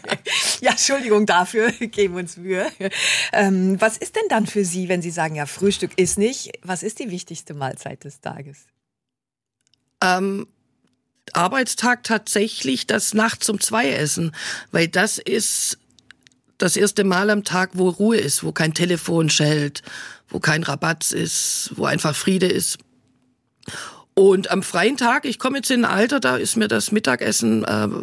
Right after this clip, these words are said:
Speaker 2: schon, be-, bekommt man besser als abends.
Speaker 1: Mhm.
Speaker 2: Ja.
Speaker 1: Und wie ist das dann,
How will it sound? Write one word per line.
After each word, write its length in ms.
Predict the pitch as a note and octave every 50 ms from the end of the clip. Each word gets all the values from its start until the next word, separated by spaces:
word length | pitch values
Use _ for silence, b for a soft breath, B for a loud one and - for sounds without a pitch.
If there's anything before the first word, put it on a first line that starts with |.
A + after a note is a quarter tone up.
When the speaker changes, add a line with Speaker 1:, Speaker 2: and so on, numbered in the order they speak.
| - -
Speaker 2:
schon, 380 | - - G3+ - A2 G#2 - - - - - _ _ -
be-, 80 | - - -
bekommt 320 | - F3+ F3 - G#3+ G#3+ -
man 120 | G3 F#3
besser 220 | F#3+ F#3 - G3+
als 180 | F#3+ F3 E3+ -
abends. 460 | - - F#3+ F#3+ F3 D3 - - - _ _ _ _
Speaker 1:
Mhm. 140 | - F3 E3+ D3 C#3+ D#3+ F3+ B _ -
Speaker 2:
Ja. 180 | G#1 G#1 - - - B B B B B B B B
Speaker 1:
Und 100 | - F3+
wie 80 | F#3+ F#3
ist 140 | D#3 - -
das 100 | G3 -
dann, 200 | - G#3 G#3